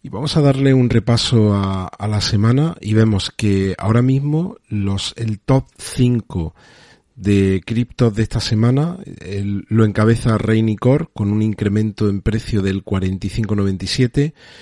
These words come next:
Cosmos, que está haciendo una semana fantástica, está creciendo un treinta y seis sesenta y siete y ya lleva en el año un quinientos sesenta y ocho.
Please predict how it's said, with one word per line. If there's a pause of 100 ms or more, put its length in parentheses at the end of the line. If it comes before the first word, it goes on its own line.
(280)
Cosmos,
que
está
haciendo (200)
una
semana
fantástica,
está
creciendo
un
treinta
y
seis
sesenta
y
siete (240)
y
ya
lleva
en
el
año (260)
un
quinientos
sesenta
y
ocho.